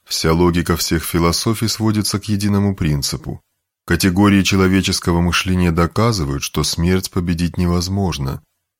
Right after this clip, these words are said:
Смерть — это логическое следствие бренности человеческого существа. Поэтому смерть — это неизбежная необходимость.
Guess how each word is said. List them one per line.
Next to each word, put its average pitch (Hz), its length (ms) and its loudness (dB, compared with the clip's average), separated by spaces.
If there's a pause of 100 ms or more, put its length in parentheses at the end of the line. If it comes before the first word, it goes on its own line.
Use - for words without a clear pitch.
(240)
Смерть — 98 520 2
это 98 180 2
логическое 95 640 0
следствие 95 560 0
бренности 95 720 0
человеческого 90 800 -2
существа. 71 800 -6 (880)
Поэтому 85 400 2
смерть — 104 460 -2
это 101 160 -2
неизбежная 87 640 0
необходимость. 82 1000 -4